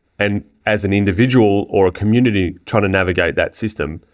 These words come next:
the outcomes are not all aligned at any given point in time. We're not all committed in the same direction at the same time. It's very rare that that happens. So the challenge is that each independent part can do what they say they're gonna do or pursue an outcome.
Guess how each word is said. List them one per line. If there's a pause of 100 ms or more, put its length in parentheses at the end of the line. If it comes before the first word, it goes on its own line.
the
outcomes
are
not
all
aligned
at
any
given
point
in
time. (260)
We're
not
all
committed
in
the
same
direction
at
the
same
time.
It's
very
rare
that
that
happens. (320)
So (220)
the
challenge
is
that (100)
each
independent
part
can
do
what
they
say
they're
gonna
do
or
pursue
an
outcome.